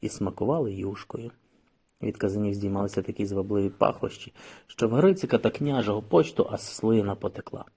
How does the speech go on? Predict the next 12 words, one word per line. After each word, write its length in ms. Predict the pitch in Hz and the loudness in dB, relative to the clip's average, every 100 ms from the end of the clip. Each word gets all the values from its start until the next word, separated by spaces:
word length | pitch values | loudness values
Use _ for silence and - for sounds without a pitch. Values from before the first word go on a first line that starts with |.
| _ _ _ - _ - | _ _ _ -20 _ -6
Один 220 | 113 110 110 | -2 2 2
лише 220 | 101 - | 0 -4
князь, 300 | - 110 123 | -2 0 0
здається, 400 | 104 104 101 - | 0 0 -2 -6
лишився 540 | 101 117 - - 107 | -4 -4 -4 -4 -2
байдужим 540 | 101 95 101 104 101 98 | -2 -2 -2 -4 -4 -6
до 80 | |
пахощів. 640 | 98 104 98 - - - - _ _ _ _ | -6 -8 -10 -14 -16 -18 -20 _ _ _ _
«Де 180 | - 117 | -2 0
поранений?» 600 | 117 123 117 101 95 - _ _ _ _ _ _ | 6 6 6 4 -4 -10 _ _ _ _ _ _
кинув 340 | - 101 92 92 | -2 0 0 -2
він, 260 | 101 156 | -2 -2